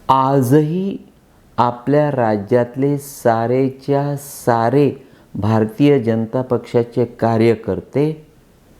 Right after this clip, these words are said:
त्या बावनकुळे प्रदेश-, बावनकुळेंकडे प्रदेशाध्यक्ष म्हणून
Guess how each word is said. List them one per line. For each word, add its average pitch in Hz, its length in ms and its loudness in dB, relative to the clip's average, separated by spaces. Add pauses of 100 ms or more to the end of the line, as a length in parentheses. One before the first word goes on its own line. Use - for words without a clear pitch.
(680)
त्या 113 160 2
बावनकुळे 117 760 2
प्रदेश-, 107 640 -2
बावनकुळेंकडे 120 760 0
प्रदेशाध्यक्ष 110 840 -2
म्हणून 110 260 0